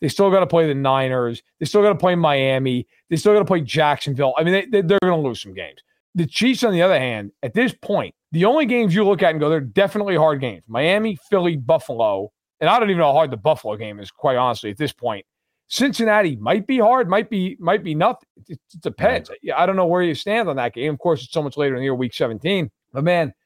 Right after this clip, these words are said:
Speaker 1: the Chiefs are at a juncture right now. You are six and one. You got ten games left, and five of your games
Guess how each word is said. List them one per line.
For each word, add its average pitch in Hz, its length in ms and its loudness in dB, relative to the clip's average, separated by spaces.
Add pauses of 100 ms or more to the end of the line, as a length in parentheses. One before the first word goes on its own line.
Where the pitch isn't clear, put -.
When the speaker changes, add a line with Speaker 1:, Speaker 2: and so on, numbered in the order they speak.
Speaker 1:
the 165 80 -2
Chiefs 254 320 2
are 214 120 4
at 151 40 2
a 135 40 0
juncture 156 380 0
right 139 180 2
now. 135 60 0
You 151 200 2
are 185 100 2
six - 440 -2
and 185 120 2
one. 120 440 0 (260)
You 180 120 2
got 175 160 0
ten 233 260 2
games 196 300 0
left, 90 360 -4 (220)
and 180 120 0
five 208 380 2
of 220 60 0
your 214 260 4
games 190 420 0